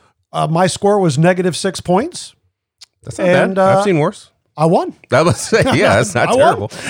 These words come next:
Speaker 1: Uh, it was a completely, no one sco-, scored positive points that game. So it was great. It was every, and it was one of those times where everybody sat down and knew exactly how to play. No one had to be taught, which just made it absolutely tremendous. So, um, but we also got in,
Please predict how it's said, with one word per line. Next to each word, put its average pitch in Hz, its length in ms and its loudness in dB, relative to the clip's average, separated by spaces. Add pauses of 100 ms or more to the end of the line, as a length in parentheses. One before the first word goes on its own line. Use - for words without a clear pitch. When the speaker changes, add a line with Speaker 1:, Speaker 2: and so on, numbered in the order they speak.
(100)
Speaker 1:
Uh, 180 280 4
it - 20 0
was 196 180 -2
a 175 60 -6
completely, 214 640 -4
no 180 200 2
one 214 200 -2
sco-, 208 340 -6
scored 190 280 -8
positive 185 320 -4
points 180 220 -4
that 160 100 -8
game. 139 140 -10
So 180 140 -4
it 170 40 -6
was 160 120 -10
great. 139 300 -6
It 131 60 -16
was 139 140 -12
every, 170 220 -4 (280)
and 180 120 -2
it 190 40 0
was 180 140 0
one 233 140 2
of 240 40 0
those 220 140 0
times 185 260 -2
where 160 160 -10
everybody 170 320 -2
sat 160 260 -4
down 143 360 -2 (460)
and 156 220 -4
knew 156 160 0
exactly 147 840 -4
how 143 160 -2
to 135 60 -4
play. 135 260 -2
No 143 200 0
one 156 180 0
had 147 160 -4
to 131 60 -12
be 123 100 -12
taught, 139 440 -6 (300)
which 147 280 -4
just 156 260 -2
made 151 320 -2
it 139 160 -10
absolutely 120 640 -12
tremendous. 113 520 -16
So, 113 340 -16 (360)
um, 156 400 2 (320)
but 277 340 0
we 180 140 0
also 254 320 0
got 170 220 2
in, 151 260 -2